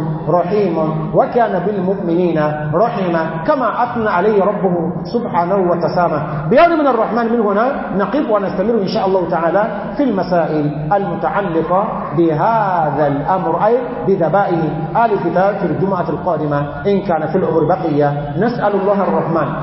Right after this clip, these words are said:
ونتضرع إليه بأسمائه الحسنى وبصفاته العلى أن يجعلنا وإياكم ممن يستمعون القول فيتبعون أحسنه.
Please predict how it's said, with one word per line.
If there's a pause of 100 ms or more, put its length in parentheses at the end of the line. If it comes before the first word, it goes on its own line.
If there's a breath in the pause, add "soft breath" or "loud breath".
(140)
ونتضرع
إليه
بأسمائه
الحسنى
وبصفاته
العلى (280)
أن
يجعلنا
وإياكم (220)
ممن
يستمعون
القول
فيتبعون
أحسنه.